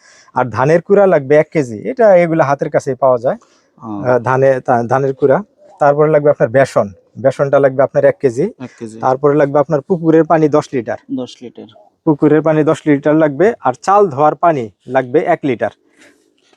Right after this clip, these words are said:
Speaker 2: ওই ভাত খাওয়ার যে চাল ধোয়ার
Speaker 1: জি,
Speaker 2: পানিটা না?
Speaker 1: জি, জি, জি। এ-, এগুলা, এ-, এগুলো হচ্ছে মূলত উপাদানগুলো। মূলত এই কয়টা দিয়ে আমাদের তরল জৈব সারটা প্রস্তুত
Speaker 2: তৈরি
Speaker 1: করা হয়।
Speaker 2: হয়।
Speaker 1: ঠিক আছে?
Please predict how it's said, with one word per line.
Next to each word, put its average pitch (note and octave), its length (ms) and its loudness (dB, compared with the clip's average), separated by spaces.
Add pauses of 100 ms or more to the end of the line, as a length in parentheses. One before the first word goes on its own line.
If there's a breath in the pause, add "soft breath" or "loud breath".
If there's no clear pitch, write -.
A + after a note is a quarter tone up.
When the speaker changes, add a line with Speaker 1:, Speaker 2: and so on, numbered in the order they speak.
Speaker 2:
ওই B2+ 200 0
ভাত C3+ 240 2
খাওয়ার D3+ 220 2
যে C#3+ 140 2
চাল D3+ 200 2
ধোয়ার C#3 200 2
Speaker 1:
জি, D3+ 60 4
Speaker 2:
পানিটা B2 300 0
না? G#2+ 60 -6
Speaker 1:
জি, D3+ 180 4
জি, B2+ 160 -2
জি। A2 120 -8
এ-, C#3 340 -2
এগুলা, C#3+ 360 2
এ-, D3 240 0
এগুলো F3+ 240 2
হচ্ছে G3+ 320 0
মূলত F#3 280 -2
উপাদানগুলো। E3+ 680 0 (280)
মূলত F#3 280 0
এই D#3+ 280 4
কয়টা F3+ 260 2
দিয়ে E3+ 520 2
আমাদের C#3+ 340 0
তরল E3 320 0
জৈব D#3+ 220 0
সারটা D3 420 -6 (140)
প্রস্তুত D#3+ 240 -2
Speaker 2:
তৈরি D3 100 2
Speaker 1:
করা D3+ 160 2
হয়। G#2+ 140 -4 (120)
Speaker 2:
হয়। G#2+ 380 -8 (640)
Speaker 1:
ঠিক D3 140 2
আছে? D#3+ 260 2